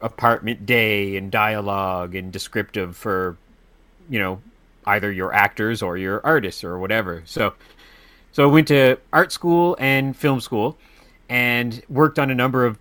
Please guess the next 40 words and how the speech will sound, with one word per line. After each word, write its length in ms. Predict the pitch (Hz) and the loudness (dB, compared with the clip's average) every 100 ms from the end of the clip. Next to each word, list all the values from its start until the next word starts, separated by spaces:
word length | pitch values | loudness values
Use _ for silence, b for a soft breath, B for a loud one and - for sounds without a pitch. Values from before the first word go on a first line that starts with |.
| _ | _
short 320 | - 151 143 | -2 0 0
films 280 | - 131 120 | 0 -2 -2
of 80 | 120 | -2
my 180 | 117 113 | 0 0
own 380 | 104 120 156 147 | -2 -2 -6 -6
and 420 | 120 110 104 107 | -4 -2 -4 -4
worked 240 | 113 107 | -4 -2
on 120 | 110 104 | 0 0
other 160 | 110 | -2
projects 500 | - 107 104 107 - | -2 -2 0 -4 -6
as 80 | 101 | -8
a 40 | |
crew 180 | 110 123 | -6 -6
member 240 | 104 104 107 | -4 -4 -6
and 100 | 95 | -6
stuff 240 | 107 - | -8 -6
like 140 | 101 | -8
that. 300 | 110 101 - b b b b b _ | -4 -4 -4 b b b b b _
Uh, 300 | 104 110 110 113 - - _ | -4 -2 -2 -6 -12 -20 _
then 160 | - 156 | 0 2
I 100 | 156 | 2
worked 300 | 139 147 - | 0 -2 -4
on 460 | 131 131 127 127 127 - | -4 -2 -2 -4 -6 -6
a 380 | 120 117 113 113 | -4 -2 -2 -4
short 340 | - 165 - | 0 0 -2
film, 520 | - 143 135 135 131 - _ _ | -4 -2 -2 -4 -8 -16 _ _
or 140 | 135 131 | 6 6
I, 80 | 120 | 4
I 120 | 113 120 | 0 -2
directed 420 | 113 135 - 117 | 2 2 2 -2
and 100 | 117 | 0
wrote 160 | 151 | 2
a 40 | 147 | 0
short 260 | - 117 | -2 -4
film 380 | - 117 110 107 - | -4 -6 -6 -6 -6
that 200 | 117 - | -8 0
got 280 | 127 127 - | 0 0 0
into 720 | 143 139 139 - 135 120 113 | -2 0 -4 -4 -2 -2 -2
the 500 | 117 110 110 107 104 _ _ _ _ - | -4 -4 -6 -8 -10 _ _ _ _ -10
Comic-Con, 920 | - 135 123 - 117 113 110 110 | -2 0 0 -4 -2 0 -2 -4